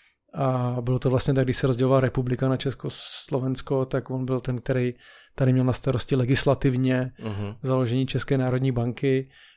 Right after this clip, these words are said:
Speaker 1: Měl spoustu známých, jako vy-, vyprávěl, jak chodí na nějaký plesy a tak. A,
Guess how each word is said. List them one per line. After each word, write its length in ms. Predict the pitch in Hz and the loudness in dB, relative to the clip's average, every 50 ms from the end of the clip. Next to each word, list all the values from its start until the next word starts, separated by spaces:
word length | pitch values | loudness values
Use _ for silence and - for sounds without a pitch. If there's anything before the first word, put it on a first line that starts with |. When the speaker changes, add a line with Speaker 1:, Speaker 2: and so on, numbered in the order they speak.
| _ | _
Speaker 1:
Měl 160 | - 135 131 117 | 0 0 2 2
spoustu 340 | - - 131 110 - 147 | 2 2 0 0 2 0
známých, 680 | 127 107 123 123 117 120 127 131 135 135 135 135 127 - | 2 2 2 2 2 2 2 4 4 4 4 4 2 2
jako 500 | 135 123 - - 131 127 123 127 123 120 117 | 0 -2 -2 0 -2 -2 -2 -2 -4 -8 -10
vy-, 100 | 120 123 - - - | -12 -14 -14 -8 -4
vyprávěl, 540 | 135 127 - 127 127 123 123 127 131 127 | -2 -2 0 0 0 0 0 0 0 -2
jak 160 | 131 127 - - | -2 -4 -6 -6
chodí 220 | - 127 123 127 | -6 -4 -4 -4
na 80 | 127 127 | -4 -4
nějaký 340 | 123 139 135 - - - 127 | -4 -4 -6 -6 -6 -8 -8
plesy 520 | - - 131 127 - - - - 135 131 | -4 -4 -4 -4 -2 -4 -4 -2 -2 -2
a 60 | 131 | -2
tak. 400 | 123 - 135 135 131 135 131 - | -2 -4 -6 -6 -6 -6 -8 -10
A, 120 | - 135 | -10 -12